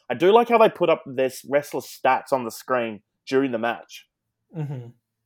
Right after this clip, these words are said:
Speaker 1: I think it's like, it's a l-, it's a
Speaker 2: They took that from
Speaker 1: interest-
Speaker 2: the E two.
Speaker 1: Did, did they?
Speaker 2: Yeah.
Speaker 1: Oh, well.
Speaker 2: <laughs> Well,
Speaker 1: Well,
Speaker 2: 'cause it's the
Speaker 1: I,
Speaker 2: same
Speaker 1: I
Speaker 2: company now,
Speaker 1: steal-,
Speaker 2: so.
Speaker 1: uh, I guess it is. But sti-, I
Speaker 2: Yeah.
Speaker 1: mean, I don't mind stealing as long as you're stealing the good parts.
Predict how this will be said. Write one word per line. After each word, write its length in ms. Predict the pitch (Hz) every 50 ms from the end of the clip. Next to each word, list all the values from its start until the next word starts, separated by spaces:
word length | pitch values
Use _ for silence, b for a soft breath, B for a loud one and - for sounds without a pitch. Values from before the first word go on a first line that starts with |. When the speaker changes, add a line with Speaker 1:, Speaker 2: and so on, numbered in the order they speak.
| -
Speaker 1:
I 80 | 123 123
think 220 | 120 175 185 170
it's 160 | 175 160 -
like, 180 | 180 147 135 131 -
it's 100 | 143 135 160
a 40 | 139
l-, 220 | 139 147 147 147 - -
it's 160 | - 123 -
a 260 | - - - 131 139 - _ _ _ _ _ _ -
Speaker 2:
They 100 | 156 147
took 260 | 143 - - 190 165
that 160 | 160 143 139 -
from 80 | 143
Speaker 1:
interest- 40 | 143 135 135 131 123 - -
Speaker 2:
the 60 | 131
E 40 | 120 117 123
two. 60 | 127 - _ _ _ _ _ _ _ _ _ -
Speaker 1:
Did, 180 | 131 135 117 -
did 120 | - -
they? 200 | 180 196 262 254 - _ _ _ _ _ _ _ _ _ -
Speaker 2:
Yeah. 320 | 170 151 139 135 131 127 127 123 _ _ _ -
Speaker 1:
Oh, 360 | - 117 117 113 107 107 104 -
well. 340 | 110 107 107 107 104 _ _ _ _ _ _ _ _ _ _ _ _ _ _ -
Speaker 2:
<laughs> 140 | 175 143 131
Well, 140 | 135 135
Speaker 1:
Well, 80 | 170 170
Speaker 2:
'cause 140 | - 175 175
it's 40 | 160
the 40 | 190
Speaker 1:
I, 40 | 208
Speaker 2:
same 120 | 208 208 185
Speaker 1:
I 20 | 160
Speaker 2:
company 340 | 185 190 190 175 160 151
now, 240 | 143 139 135 135 135
Speaker 1:
steal-, 160 | 139 262 269 269
Speaker 2:
so. 80 | 247 - 131
Speaker 1:
uh, 40 | 139
I 160 | 139 135 135
guess 240 | 123 135 127 - -
it 80 | 110
is. 120 | 110 101 -
But 160 | - 143 -
sti-, 300 | - - - - 185 - - -
I 60 | 180
Speaker 2:
Yeah. 60 | 208 220 220
Speaker 1:
mean, 160 | 220 208 - -
I 120 | - - 220
don't 120 | 240 226 165
mind 180 | 151 147 135
stealing 400 | - - - 135 151 160 143 117
as 100 | 110 107
long 140 | 117 123 127
as 60 | 120
you're 80 | 110 107
stealing 320 | - - 131 120 117 107
the 80 | 101 92
good 180 | 110 143 151
parts. 440 | - 120 92 107 135 - - - -